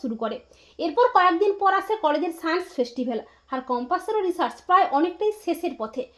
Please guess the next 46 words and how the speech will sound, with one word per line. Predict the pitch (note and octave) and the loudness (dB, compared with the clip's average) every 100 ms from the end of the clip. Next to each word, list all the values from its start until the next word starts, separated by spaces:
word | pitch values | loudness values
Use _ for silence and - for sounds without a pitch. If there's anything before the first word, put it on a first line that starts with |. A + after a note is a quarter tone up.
| _ _ | _ _
কম্পাস | D4 D#4 G4+ - | -4 -2 -4 -2
তার | A#4+ A4 | -4 0
কলেজের | E4 F4+ F#4+ | -2 0 -2
জন্য | G4 D4+ D4+ | -2 -2 -2
অ্যালার্ম | C4+ D4+ F#4+ E4 | -2 0 0 0
ঘড়িও | B3+ C#4+ | -2 -2
তৈরি | E4 G#3+ G3+ | -2 -4 -4
করে, | A3 A3+ - _ _ - | -8 -10 -12 _ _ -2
আর | C#4+ | 0
মোনালিসা | B3+ C#4+ F#4 - G#3 | 0 0 -2 -4 -6
কম্পাসকে | A#3 B3 F4+ F#4 B4 B4 | -6 -4 -2 0 -2 -2
শেষ | G4+ | -6
করার | - G4+ G4+ | -2 0 0
জন্যে | G4 C4+ B3+ _ _ | 0 -2 -4 _ _
কিছু | F#4+ B4 | 0 2
গুন্ডা | C#4+ A3 D4 E4+ A4+ A4 | 2 -2 0 2 2 -4
ছেলে | - F#4 | -4 -4
মেয়েদের | F#4+ F#4+ F#4+ | -2 -2 0
লাগিয়ে | E4 A#3 G#3+ A#3 | 0 -2 -4 -6
রাখে। | A3+ A3 F3+ - _ _ | -8 -8 -10 -10 _ _
এরপর | B3+ C#4 D#4+ | -6 -2 -4
সায়েন্স | D#4+ C#4 D4+ F4 - | -4 -4 -4 -4 -6
ফেস্টিভ্যালের | D4 - D#4+ D#4 A#3 | -6 -2 -2 -2 -2
দিন | D#4+ G4 | -2 0
কম্পাস | C#4 A#3+ C#4 C4+ | -2 -2 -4 -4
যখন | D#4 C4+ | -6 -4
রাস্তা | C4 - F4 | -6 -4 -4
দিয়ে | F4+ | -2
আসতে | E4+ D4+ - | -2 -4 -10
থাকে, | G4+ F4+ A#3 - _ _ | -10 -8 -8 -10 _ _
তখন | E4+ F4+ F#4 | -2 0 2
মোনালিসার | D#4+ F#4+ G#4+ A#4 F4 | 2 2 0 0 -2
ভাড়া | C#4+ F4 | -2 -2
করা | F#4+ F#4+ | 0 0
গুন্ডা | D4 F4 F4+ | 4 4 4
মেয়ে | F4+ F#4 | 2 0
ছেলেগুলো | F#4+ F#4+ F4+ A#3 - _ - | -4 -2 -2 -2 -4 _ -4
কম্পাসকে | E4 F4 A4 B3+ | -2 -2 -2 -2
অ্যাটাক | B3 A#3 C#4+ - | -2 -2 -4 -4
করে, | A#3 | -6
কম্পাসকে | A3+ D4 G4 G#4 A#4+ | -4 -4 -2 -2 -2
বেদম | A#3+ D4+ G#4 | 0 -2 0
মারধর | F4+ C4 C4 D4+ D#4+ | 0 0 -2 -4 -2
করে | D#4 | -2
একটা | A#3+ D4 F#4 | -2 -4 -6
জলাশয়ে | A#3 B3+ D#4+ F4+ F#4 | -2 0 0 -2 -4